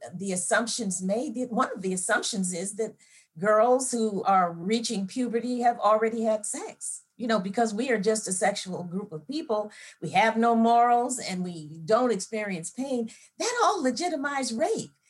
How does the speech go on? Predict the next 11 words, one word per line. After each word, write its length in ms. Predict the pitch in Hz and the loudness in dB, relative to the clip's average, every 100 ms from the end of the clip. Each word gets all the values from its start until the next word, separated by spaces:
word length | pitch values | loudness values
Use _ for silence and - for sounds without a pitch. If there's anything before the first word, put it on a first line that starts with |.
| _ - - | _ -20 -4
And, 160 | 254 254 | 0 2
and 200 | 262 247 | 2 2
people 260 | 494 523 | 2 2
don't 300 | 269 311 254 | 0 0 0
realize 460 | 220 302 381 277 233 | -2 -2 2 2 2
that 260 | 453 466 349 | -2 -4 -4
has 220 | 254 208 - 370 | -4 -6 -6 -4
absolutely 540 | 480 - 277 302 226 233 | -2 -4 -6 -6 -4 -2
no 180 | 240 311 | 0 -2
scientific 760 | - 269 269 254 262 262 180 | -2 -2 -2 -4 -6 -8 -6
basis. 540 | 220 240 220 - - | -4 -2 -4 -8 -12